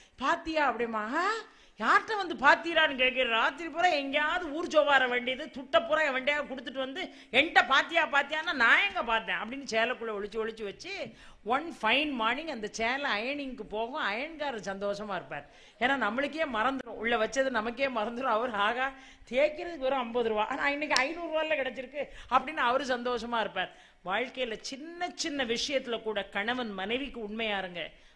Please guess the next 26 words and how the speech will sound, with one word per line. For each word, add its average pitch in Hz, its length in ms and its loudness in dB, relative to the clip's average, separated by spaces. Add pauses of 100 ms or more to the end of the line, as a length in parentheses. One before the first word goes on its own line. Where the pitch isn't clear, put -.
(140)
மனைவி 247 520 2
கணவனுக்கு 269 500 -2
உண்மையா 214 340 -4
இருங்க. 175 320 -6 (360)
நீங்க 294 440 4
ஒருத்தருக்கு 302 520 2
ஒருத்தர் 330 200 2
உண்மையா 285 500 2
இருந்தா 240 420 2
தான் 196 520 -4
பிள்ளைகள் 254 460 -2
உங்களுக்கு 269 480 -6
உண்மையா 254 360 0
இருப்பாங்க. 185 440 -6 (360)
பிள்ளைகள் 349 520 8
உங்களுக்கு 285 440 -2
உண்மையா 269 360 0
இருந்து 202 380 -2
நீங்களும் 277 580 0
குடும்பமா 269 400 -2
இருக்கணும்னா 208 840 -2 (380)
கண்டிப்பாக 269 960 4
அந்த 233 160 0
குடும்பத்துல 214 880 -2
இறை 240 460 4
நம்பிக்கைய 214 800 -2